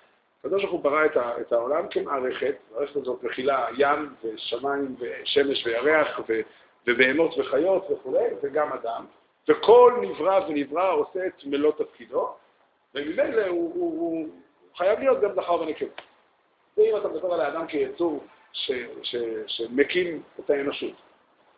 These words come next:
מה שנקרא פריה ורבייה. אבל בפרק ב' לא מס-, לא עסוקים בעולם, עסוקים באדם. אם אדם היה נברא מלכתחילה איש ואישה, אז אתה אומר, ככה הם נבראו.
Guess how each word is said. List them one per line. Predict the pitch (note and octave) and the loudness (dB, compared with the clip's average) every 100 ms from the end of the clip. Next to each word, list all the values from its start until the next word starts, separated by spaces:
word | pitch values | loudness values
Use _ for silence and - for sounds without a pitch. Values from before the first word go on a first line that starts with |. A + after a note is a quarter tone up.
| _ _ _ _ _ _ _ | _ _ _ _ _ _ _
מה | C#3 | -4
שנקרא | D3 D#3+ | 0 0
פריה | D3 C#3+ D3 | 2 4 4
ורבייה. | C#3 B2+ G#2 - - _ _ - | 2 0 -4 -10 -18 _ _ -4
אבל | B2 C#3 C#3 - _ _ _ - | 0 0 -2 -14 _ _ _ -6
בפרק | C3+ G#3 A3+ F3 | 0 4 2 4
ב' | A#3 - | 0 2
לא | F#3+ A3+ | 0 0
מס-, | - D#3 | -4 0
לא | F#3 - | 2 2
עסוקים | - B3+ A#3 A3 | 0 -6 -4 0
בעולם, | F#3+ F3 F#3+ E3+ B2 - _ _ | 2 4 2 0 -4 -14 _ _
עסוקים | - F#3 F#3 | -10 -4 2
באדם. | E3+ E3+ E3+ - _ _ _ _ _ - | 2 2 -2 -4 _ _ _ _ _ -12
אם | G3 G#3 | -2 2
אדם | G3+ G3 | 2 2
היה | F3 | 0
נברא | F3 D3 F3 F3 | 0 0 2 2
מלכתחילה | D#3 - D3 - D3+ | 0 -4 -6 -2 0
איש | C#3+ C3+ | 0 -2
ואישה, | D3 B2+ A2 A2+ A#2+ | -4 -4 -4 -6 -4
אז | C#3+ D3 | -2 -2
אתה | C#3+ | 0
אומר, | F3 A#3+ B3 - _ _ - | 0 0 -2 -4 _ _ 0
ככה | A#3+ - | 2 0
הם | B3 | -2
נבראו. | A3+ B3 - | 0 0 0